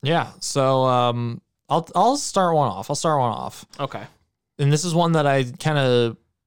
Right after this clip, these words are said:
Speaker 1: preempted you a little bit about. I didn't tell you what the question was, but I told you a, a good buddy of mine, uh, Brian, had hit, hit me up in the, uh, 'cause I posted on my personal page too. So some of these are from our personal page, some of them are from the, uh,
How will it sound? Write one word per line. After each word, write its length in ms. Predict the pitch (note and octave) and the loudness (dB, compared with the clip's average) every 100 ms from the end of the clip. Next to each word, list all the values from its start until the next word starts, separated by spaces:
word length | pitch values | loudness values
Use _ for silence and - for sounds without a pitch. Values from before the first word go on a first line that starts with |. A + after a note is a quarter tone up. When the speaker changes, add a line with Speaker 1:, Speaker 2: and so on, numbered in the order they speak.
| - | -10
Speaker 1:
preempted 560 | - E3 E3+ E3+ D#3 D3 | -2 2 2 0 0 2
you 180 | D3+ | 4
a 40 | C3+ | 4
little 280 | A#2 B2 C#3 | 2 0 0
bit 140 | D3+ | 0
about. 240 | D3+ D#3 C3+ | 2 0 2
I 60 | |
didn't 160 | C#3+ D#3 | 0 0
tell 120 | D3+ | 0
you 60 | C#3 | 0
what 120 | B2+ | -2
the 80 | A#2 | -4
question 380 | B2 A#2 - D3+ | -2 -2 -2 0
was, 160 | E3+ | 0
but 100 | C#3+ B2 | 0 -2
I 60 | |
told 300 | A2+ C#3 C#3 | 0 0 0
you 200 | A#2 A2 | 0 0
a, 340 | A2 A#2 A2+ G#2+ | 0 0 0 -2
a 60 | G#2+ | -2
good 220 | B2 B2+ | -2 0
buddy 180 | C3+ C3+ | 2 0
of 80 | C3 | 0
mine, 460 | A#2+ A#2+ A#2+ B2 - _ _ _ | 0 0 -2 -4 -10 _ _ _
uh, 140 | A2 G2+ | -8 -2
Brian, 520 | A2 A#2+ A#2 A2 A2 | 0 2 2 0 0
had 120 | G#2+ | -2
hit, 220 | A#2+ A#2 _ _ - | -2 -4 _ _ -8
hit 180 | A#2+ - | -6 -4
me 220 | A#2 A2+ | -2 0
up 280 | A2+ A2 - - - | -2 -4 -10 -20 -10
in 220 | A2+ A2 | -6 -4
the, 180 | A2 G#2+ | -4 -2
uh, 400 | G#2 G#2 G#2+ A2+ - _ _ _ - | -2 -2 -4 -6 -10 _ _ _ -2
'cause 120 | D3+ | 0
I 60 | |
posted 300 | E3+ F#3 F3+ | 2 0 0
on 60 | D3+ | 0
my 60 | B2+ | 0
personal 340 | C3+ B2+ A2+ G2 | -2 -2 -4 -4
page 280 | G2+ G2 | -4 -4
too. 160 | - G#2+ | -6 -6
So 140 | - G#2+ | -6 -6
some 120 | B2 | -2
of 60 | |
these 140 | A#2+ A#2 | -2 -2
are 40 | |
from 240 | A2+ A#2 A2 | -4 -2 0
our 400 | G#2+ G#2+ G#2 - _ _ _ | 0 -2 -4 -8 _ _ _
personal 320 | F#3+ F3 F3 | -2 0 0
page, 300 | D#3+ D3 C3+ | 0 0 0
some 120 | C3+ | -4
of 80 | A#2 | -2
them 140 | A2 G#2+ | -4 -6
are 40 | |
from 280 | - A2+ A2 | -8 -8 -6
the, 180 | A2 A2 | -6 -6
uh, 240 | E2 B1 | -6 -8